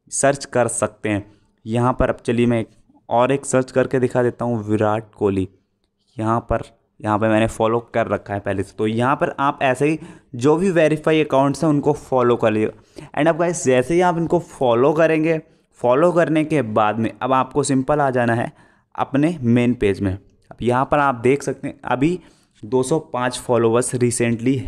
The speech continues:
हो चुके हैं मेरे। अब यहाँ पर आप जैसे ही इसको स्क्रॉलर करेंगे, यहाँ पर आप लोग,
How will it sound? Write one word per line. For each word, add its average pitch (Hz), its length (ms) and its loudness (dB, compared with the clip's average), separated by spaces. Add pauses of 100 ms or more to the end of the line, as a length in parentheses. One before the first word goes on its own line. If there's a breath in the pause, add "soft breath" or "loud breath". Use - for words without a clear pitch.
(100)
हो 113 240 -4
चुके - 280 -14
हैं 95 120 -4
मेरे। 90 280 -4 (520 soft breath)
अब 113 100 -10
यहाँ 110 220 -4
पर 123 260 -2
आप 110 200 -4
जैसे 117 240 0
ही 147 40 2
इसको 139 240 -2
स्क्रॉलर 131 840 -2
करेंगे, 135 360 0
यहाँ 123 340 2
पर 131 180 0
आप 120 220 0
लोग, 160 180 -2